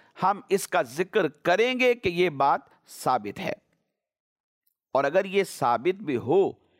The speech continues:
کہ آپ نے بالکل بھی نہیں لکھا، تو پھر حضور نبی کریم صلی اللہ علیہ وسلم کی طرف لکھنے کی یہ جو نسبت کی گئی ہے، یہ نسبت مجاز عقلی کے قبیل سے ہے،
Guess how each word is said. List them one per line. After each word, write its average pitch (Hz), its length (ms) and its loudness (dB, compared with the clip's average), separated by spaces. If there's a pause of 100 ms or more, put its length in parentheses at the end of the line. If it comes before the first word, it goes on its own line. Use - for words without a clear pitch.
(440)
کہ 208 80 0
آپ 185 300 0
نے 320 120 -4 (100)
بالکل 196 480 -2
بھی 320 100 -2
نہیں 190 260 0
لکھا، 139 380 -4 (640)
تو 233 80 2
پھر 277 220 0 (120)
حضور 226 340 -2
نبی 240 260 0 (100)
کریم 254 300 0
صلی 214 280 0
اللہ 214 500 0
علیہ 170 180 0
وسلم 220 500 -4
کی 202 160 -8
طرف 220 320 0
لکھنے 214 520 0
کی 233 160 -8 (100)
یہ 202 100 4
جو 247 200 0
نسبت 208 580 -2
کی 196 180 -4
گئی 147 260 2
ہے، 143 180 0 (580)
یہ 220 380 2
نسبت 170 640 -4 (100)
مجاز 151 560 0 (420)
عقلی 202 400 -2
کے 160 160 -2 (100)
قبیل 123 360 -2
سے - 200 -8
ہے، - 180 -6